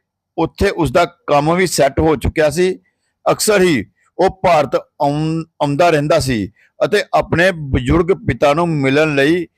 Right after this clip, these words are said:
ਕਿਉਂਕਿ ਵਰੁਣ ਦੀ ਮਾਤਾ ਵੀ ਸਵਰਗਵਾਸ ਹੋ ਚੁੱਕੇ ਹਨ। ਨਵੰਬਰ ਚੌਵੀ ਵਿੱਚ ਉਹ ਪਿਤਾ ਨੂੰ ਮਿਲਣ ਭਾਰਤ ਆਇਆ ਸੀ ਅਤੇ ਮਾਰਚ ਸਤਾਰਾਂ ਨੂੰ ਵਾਪਸ ਇਟਲੀ ਚਲਾ ਗਿਆ ਸੀ ਅਤੇ ਅਪ੍ਰੈਲ ਅੱਠ ਨੂੰ ਇਹ ਦੁਖਦਾਈ ਖਬਰ ਮਿਲੀ ਕਿ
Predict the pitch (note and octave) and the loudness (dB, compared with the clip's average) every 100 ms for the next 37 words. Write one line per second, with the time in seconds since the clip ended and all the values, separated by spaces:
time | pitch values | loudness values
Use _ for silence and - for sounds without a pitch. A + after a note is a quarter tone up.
0 | _ - D#3+ D#3+ G3 G3+ D#3 C3 D#3 G3+ | _ -4 -2 0 0 0 0 0 0 0
1 | F#3 F#3+ F3+ C#3+ B2+ - D#3 E3+ E3+ F3+ | -2 -2 0 0 0 2 0 2 0 -2
2 | - D3+ E3 D#3 C3 B2+ D#3 C#3+ G#2+ - | 0 0 0 0 2 2 0 -2 -2 -2
3 | D3+ D#3 F3+ F3+ _ _ _ - C#3+ D#3+ | 0 0 -2 -8 _ _ _ -4 0 2
4 | D#3+ D#3 G3 - _ - F3+ G#3 G3+ D#3 | 2 2 0 -2 _ -2 0 0 0 -2
5 | G#2+ C3 F#2+ - _ _ _ _ _ F3 | -2 -2 -2 -6 _ _ _ _ _ 0
6 | G3+ - E3+ F3+ F3+ G3 F3 D#3 F3+ D#3+ | 0 0 -2 2 2 2 0 0 0 -2
7 | E3 D3 A#2+ B2+ B2 B2 B2+ D#3 E3+ D#3+ | 0 0 0 -4 0 2 2 0 -2 0
8 | F#3+ D#3 C3+ C3 C3 C3 E3+ C3+ C#3 C3 | -2 0 0 2 2 0 -6 -2 0 2
9 | C3+ D#3+ D3+ B2 A#2 - C#3+ D3+ - C3+ | 2 0 -2 0 0 0 -4 -4 -6 -6
10 | D3 F3 - C#3 C#3+ C3+ A#2 G#2+ A2 - | -2 -2 0 2 4 4 2 0 -6 -8
11 | _ _ _ _ - D#3 G#3+ G#3 - D#3 | _ _ _ _ -4 -2 0 -2 0 2
12 | C#3+ D#3 - - C3+ C3 - D3 - _ | 2 2 -2 -4 -2 -2 -2 -2 -2 _
13 | _ - E3+ - F3 F3 D3+ C#3+ B2 F#3 | _ -6 -6 0 2 2 0 -2 0 0
14 | F3+ C3 D3 E3 C#3+ C3+ C#3 D3 C#3+ F3+ | 0 0 0 0 -2 0 0 -2 0 -4